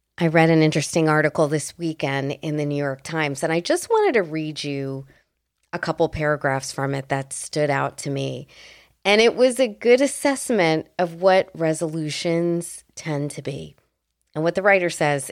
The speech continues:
is, "My policy on New Year's resolutions is that they shouldn't be too punishing and they shouldn't be too grand. We often use a resolution as a cudgel, as a method to get ourselves back in line,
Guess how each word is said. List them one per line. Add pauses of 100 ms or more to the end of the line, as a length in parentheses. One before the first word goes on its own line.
(100)
is, (500)
"My
policy
on
New
Year's
resolutions
is
that
they
shouldn't
be
too
punishing (560)
and
they
shouldn't
be
too
grand. (400)
We
often
use
a
resolution (120)
as
a
cudgel, (480)
as
a
method
to
get
ourselves
back
in
line,